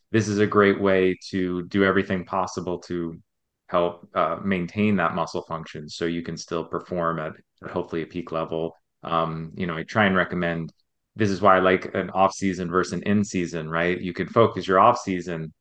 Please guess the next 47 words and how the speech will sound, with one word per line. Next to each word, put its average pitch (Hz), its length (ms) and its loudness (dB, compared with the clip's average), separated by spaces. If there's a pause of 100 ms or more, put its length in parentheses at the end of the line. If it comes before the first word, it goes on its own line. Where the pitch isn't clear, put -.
(140)
and 85 360 -4
if 92 120 -4
you 92 80 -2
need 87 160 0
to 95 60 -8
cut - 260 0
weight 90 420 2
or 85 320 0 (340)
focus 101 320 0
on 107 160 4
those 92 240 4
things, 87 540 -4
and 90 140 -4
then 85 180 -4
in 110 200 2
season, 90 380 -4
it 82 100 -8
can 90 120 -8
be 85 100 -6
more 85 200 -2
about 80 240 -2
performance. 147 680 -4
But 120 300 4 (380)
in, 110 300 0
you 131 80 0
know, 101 160 4
some 101 200 0
people 104 240 2
that 98 140 4
doesn't 101 280 2
work, 98 300 4
and, 85 320 -6 (100)
and 87 140 -6
you 82 60 -8
have 85 160 -6
to - 80 -14
do 87 140 -2
the 85 60 -2
best 85 280 -4
you 87 60 -8
can 85 320 -6
with, 80 220 -8
with 87 180 -6
what 87 140 -6
you - 60 -8
have 80 200 -4
available. 80 560 -6